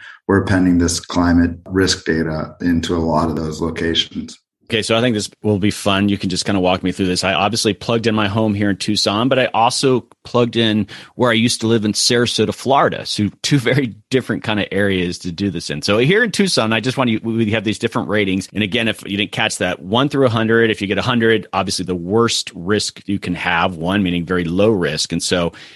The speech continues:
Speaker 2: heat in Tucson, sixty-six, drought, twenty-eight, which I'm kinda surprised it was that low, storm, sixteen, fire, four, flood, one. So almost zero <laughs> risk with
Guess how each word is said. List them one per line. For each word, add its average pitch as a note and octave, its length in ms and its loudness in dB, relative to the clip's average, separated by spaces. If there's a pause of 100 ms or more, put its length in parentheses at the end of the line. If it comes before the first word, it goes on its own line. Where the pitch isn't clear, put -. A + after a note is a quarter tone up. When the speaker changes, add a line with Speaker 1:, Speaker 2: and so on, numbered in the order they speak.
Speaker 2:
heat - 460 -2 (140)
in A2+ 160 0
Tucson, A2 680 0
sixty-six, C3 800 -2 (240)
drought, B2 540 0
twenty-eight, B2 720 0
which - 160 -12
I'm - 200 -14
kinda F#2 140 -6
surprised G#2 460 -2
it - 20 0
was F2 120 -2
that F2+ 180 -2
low, G2+ 320 2
storm, C#3 640 2
sixteen, D3 880 2 (420)
fire, C#3+ 720 2
four, G#2+ 680 2 (280)
flood, B2 600 0 (200)
one. E2+ 640 -2
So - 160 -4
almost A#2+ 480 -2 (180)
zero C3+ 280 4
<laughs> B2 60 4
risk C#3 300 0
with A#2 280 -2